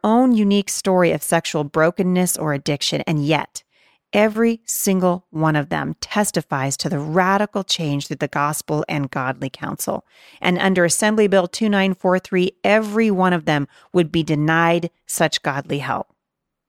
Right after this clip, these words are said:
This is unreal. Are we gonna, are we gonna take this sitting down? If you get sued for doing what's right, so be it. If you get arrested, so be it. Great is your reward in heaven.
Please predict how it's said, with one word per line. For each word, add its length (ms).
This 140
is 140
unreal. 440
Are 140
we 140
gonna, 140
are 200
we 120
gonna 120
take 240
this 140
sitting 260
down? 260
If 200
you 120
get 200
sued 340
for 120
doing 260
what's 200
right, 240
so 200
be 220
it. 100
If 140
you 100
get 100
arrested, 460
so 240
be 220
it. 100
Great 240
is 140
your 100
reward 360
in 100
heaven. 320